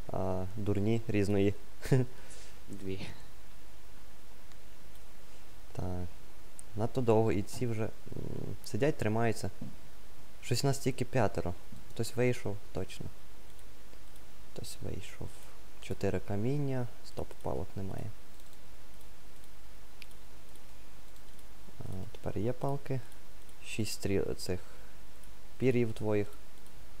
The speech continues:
Speaker 1: Дякуючи. Ще два. Ще б два можна було зробити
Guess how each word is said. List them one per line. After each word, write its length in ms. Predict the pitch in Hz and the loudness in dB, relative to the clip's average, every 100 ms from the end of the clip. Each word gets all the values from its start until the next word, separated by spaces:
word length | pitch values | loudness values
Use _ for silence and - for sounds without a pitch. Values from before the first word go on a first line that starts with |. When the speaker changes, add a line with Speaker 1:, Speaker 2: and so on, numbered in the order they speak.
| - | 0
Speaker 1:
Дякуючи. 600 | 98 95 101 98 - 98 - - - - - - - 117 - | 0 2 2 2 2 0 0 -2 -2 -2 -2 -2 0 0 0
Ще 160 | - - | 0 0
два. 260 | 95 92 85 - | 2 2 0 0
Ще 140 | - 110 | 0 0
б 80 | |
два 200 | 107 104 | 2 2
можна 260 | 104 101 95 | 2 2 2
було 180 | 92 92 | 2 2
зробити 400 | 92 87 85 | 2 2 0